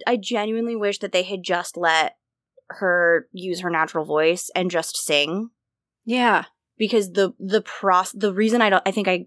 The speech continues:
Speaker 1: I struggle with watching the movie more than once is the processing does something to my brain. I can't get used to it.
Speaker 2: Mm-hmm.
Speaker 1: So every time she sings, I'm just like, "Nah, the, the computer is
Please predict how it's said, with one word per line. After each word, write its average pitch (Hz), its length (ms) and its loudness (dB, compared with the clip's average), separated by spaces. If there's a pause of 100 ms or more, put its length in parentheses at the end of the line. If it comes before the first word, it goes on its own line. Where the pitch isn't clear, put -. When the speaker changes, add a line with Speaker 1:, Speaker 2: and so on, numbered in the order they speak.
Speaker 1:
I 175 180 2
struggle 170 360 2
with 160 120 -2
watching - 280 -4
the 160 60 -4
movie 175 600 -2
more 196 260 2
than 202 180 0
once 202 300 0
is 190 160 -4
the 180 80 -6
processing 240 1160 0 (280)
does 185 280 2
something 233 540 2
to 214 120 -4
my 185 200 2
brain. 180 520 0
I 180 100 0
can't - 360 -10
get - 180 -2
used - 300 -10
to 233 120 -4
it. 254 280 2 (220)
Speaker 2:
Mm-hmm. 208 300 2 (280)
Speaker 1:
So 202 240 0
every 202 240 2
time 202 220 -2
she 196 120 -4
sings, 196 240 -4
I'm 190 100 -4
just 180 120 -6
like, 175 160 -2
"Nah, 196 480 0 (600)
the, 233 220 4
the 208 140 2
computer 214 640 0
is 196 280 -2